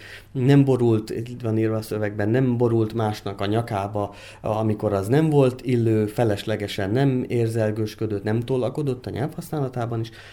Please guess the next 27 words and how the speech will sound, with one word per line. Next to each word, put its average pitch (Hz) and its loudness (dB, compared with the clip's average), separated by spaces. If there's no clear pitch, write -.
hanem 104 -2
magát 110 0
a 95 -2
valóságot 92 -4
adta - -10
vissza 95 -8
a 98 -10
nyelvével 117 -2
is, 151 -8
és 117 -4
ami 113 4
még 123 6
inkább 101 0
fontos, 95 -6
és 92 -10
itt 95 -10
a, 95 -6
a 107 -2
nyelvművelés 104 2
fellegvárában 101 0
el 104 0
kell 117 -2
mondani, 127 0
hogy 110 4
az 113 2
öreg 131 4
Matula 127 2